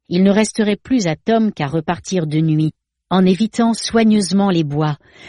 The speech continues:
dans l'espoir que son poursuivant n'ait pas installé de station d'écoute dans les espaces dégagés. Une fois le blizzard dissipé,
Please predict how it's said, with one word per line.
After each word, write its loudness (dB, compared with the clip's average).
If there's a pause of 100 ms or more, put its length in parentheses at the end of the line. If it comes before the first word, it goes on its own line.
dans 0
l'espoir -2
que -6
son -4
poursuivant -4
n'ait 0
pas -4
installé -2
de -6
station -4
d'écoute -4
dans -2
les -2
espaces -4
dégagés. -4 (880)
Une -2
fois 0
le -2
blizzard -2
dissipé, -4